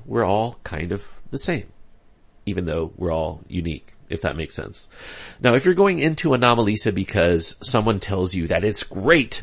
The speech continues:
or wonderful or a genius, uh, or hilarious or heartbreaking, you're probably already going into the film with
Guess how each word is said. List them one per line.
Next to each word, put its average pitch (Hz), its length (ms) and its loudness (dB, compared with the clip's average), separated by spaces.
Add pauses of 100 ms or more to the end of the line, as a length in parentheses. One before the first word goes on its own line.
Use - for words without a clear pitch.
(100)
or 90 240 -2
wonderful 113 760 2
or 85 320 0 (200)
a 98 80 0
genius, 120 720 -2 (300)
uh, 90 300 -4 (260)
or 131 260 0 (140)
hilarious 165 680 2
or 104 440 0 (380)
heartbreaking, 92 920 2 (240)
you're 113 100 0
probably 175 480 2
already 104 260 2
going 95 300 2
into 98 240 -4
the 92 80 -2
film 85 640 -2
with - 480 -4